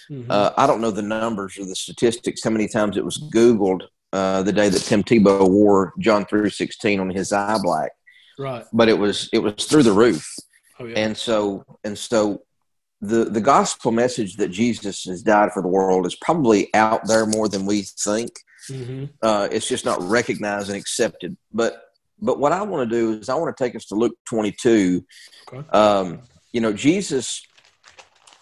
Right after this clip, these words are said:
Speaker 2: Jesus, um, prays in the garden. Matthew records it that he prays three times.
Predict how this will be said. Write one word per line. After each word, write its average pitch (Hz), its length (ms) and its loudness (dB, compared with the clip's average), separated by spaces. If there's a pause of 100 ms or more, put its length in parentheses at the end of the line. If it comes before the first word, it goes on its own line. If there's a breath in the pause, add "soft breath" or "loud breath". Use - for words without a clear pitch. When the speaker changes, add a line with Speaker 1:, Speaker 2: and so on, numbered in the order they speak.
(140)
Speaker 2:
Jesus, 147 840 -2 (300)
um, 104 560 -2
prays 123 760 4
in 113 100 0
the 107 80 2
garden. 98 380 4 (300)
Matthew 139 420 0
records 113 540 -2
it - 140 -6
that 101 100 -2
he 104 80 -2
prays 107 800 -2
three 110 180 2
times. 98 840 -2